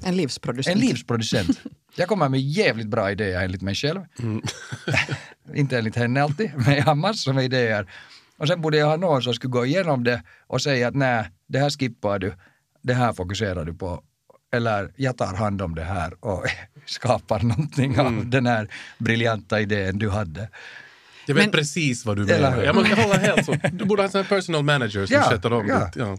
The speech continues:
Speaker 1: Men de stora konstnärerna har ju oftast just den där managern eller, eller den där kumpanen som just är den där som får saker till stånd.
Speaker 2: Absolut.
Speaker 1: Så den där konstnären sen kan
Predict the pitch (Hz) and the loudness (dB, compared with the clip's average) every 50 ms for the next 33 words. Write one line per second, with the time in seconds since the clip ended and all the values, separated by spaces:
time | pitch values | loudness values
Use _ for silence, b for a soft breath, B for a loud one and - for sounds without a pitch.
0 | - - 202 220 233 214 220 226 202 - 277 269 247 190 175 170 180 175 170 160 | 0 2 2 2 4 2 2 0 0 0 0 2 2 2 2 2 2 2 0 0
1 | - 208 208 208 185 151 143 131 135 131 139 139 139 202 220 214 185 143 123 131 | 0 2 4 4 4 4 4 2 2 2 2 2 4 4 4 4 4 2 0 0
2 | 135 127 131 127 - - 117 127 - - 151 147 143 - - 131 123 127 127 131 | 0 0 -2 -2 -2 -4 -4 -4 -2 -2 -2 -2 -2 -2 -2 -2 0 0 2 4
3 | 139 139 135 127 123 123 131 127 123 127 127 127 127 127 127 131 - - 139 131 | 4 4 4 2 -2 -2 -2 -2 -2 -2 -2 -2 0 0 0 0 0 0 0 0
4 | 127 123 120 131 127 127 131 131 131 139 127 - - - - - - - - - | 0 0 0 -2 0 0 0 0 0 0 -2 -4 -6 -8 -10 -12 -16 -18 -18 -16
5 | - - - - 180 160 147 147 170 156 135 131 131 139 143 147 143 - - 143 | -16 -10 0 0 2 2 4 4 4 4 4 2 -2 -2 -2 -4 -2 -2 0 2
6 | 151 170 151 - - - 135 123 131 127 131 139 135 123 - - - _ - - | 2 2 0 -2 -2 -2 0 0 0 0 2 2 2 0 0 -4 -8 _ -14 -10
7 | - 131 143 - 139 127 - 139 135 - - - - - 151 - - 165 143 - | -8 -8 -6 -4 -4 -2 -2 -2 -2 -2 -6 -8 -6 -6 -8 -4 -2 -2 -2 -2
8 | - 147 135 - - - 165 165 160 - 170 151 - 180 165 165 156 156 147 143 | -4 -10 -12 -12 0 2 2 2 2 0 2 4 4 4 4 4 4 4 2 2
9 | 147 - 165 - - _ _ _ _ - - 196 170 143 196 190 175 143 131 117 | 2 -4 -10 -16 -18 _ _ _ _ 0 2 2 2 4 4 4 4 4 2 0
10 | 131 127 139 135 135 131 127 120 135 127 | -2 -2 0 0 0 2 0 0 0 -2